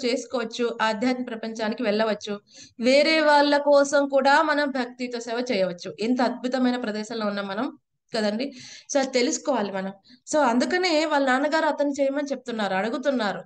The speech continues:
"ఆ, నువ్వు చేయవయ్యా, ఇక్కడ నాకు అటువంటి అనువై-, అనుకూలమైన పరిస్థితులు ఏమీ లేవు, ఇక్కడ నేను చేయలేను కాబట్టి, so, ఆ విధంగా నువ్వు చేయాల్సింది" అని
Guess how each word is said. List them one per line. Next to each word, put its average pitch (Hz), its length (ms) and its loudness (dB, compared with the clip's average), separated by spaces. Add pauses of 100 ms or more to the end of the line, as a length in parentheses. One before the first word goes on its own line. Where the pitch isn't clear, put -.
"ఆ, 240 160 -6
నువ్వు 254 160 -2
చేయవయ్యా, 220 640 -2
ఇక్కడ 269 200 -4
నాకు 214 480 -2
అటువంటి 226 600 -4
అనువై-, 254 540 0 (100)
అనుకూలమైన 285 800 0
పరిస్థితులు 254 520 -4
ఏమీ 247 140 2
లేవు, 226 160 -2
ఇక్కడ 214 180 -6
నేను 208 240 -6
చేయలేను 226 360 -2
కాబట్టి, 214 540 -4 (380)
so, 240 60 -2
ఆ - 20 0
విధంగా 208 380 0
నువ్వు 220 220 -2
చేయాల్సింది" 202 840 -2
అని 190 280 -4